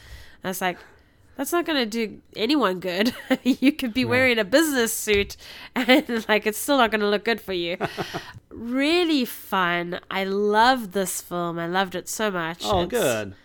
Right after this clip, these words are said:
Speaker 1: it, you know, that's why it's pretty high up there. It's, uh,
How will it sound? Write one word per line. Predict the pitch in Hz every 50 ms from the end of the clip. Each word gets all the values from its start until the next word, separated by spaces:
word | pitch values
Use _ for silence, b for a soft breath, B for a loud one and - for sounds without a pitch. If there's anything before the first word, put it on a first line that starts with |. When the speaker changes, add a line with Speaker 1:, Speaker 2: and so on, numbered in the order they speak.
| b b b b b -
Speaker 1:
it, | - 196 175 -
you | - 214
know, | 196 180 175 180
that's | 180 185 - -
why | 190 185
it's | 175 175 -
pretty | - - - 196 196
high | 190 190 185 175 180 170
up | 160 165 - -
there. | - 165 165 175 160 170 190 196 -
It's, | 170 175 - - - - -
uh, | - 170 170 147 139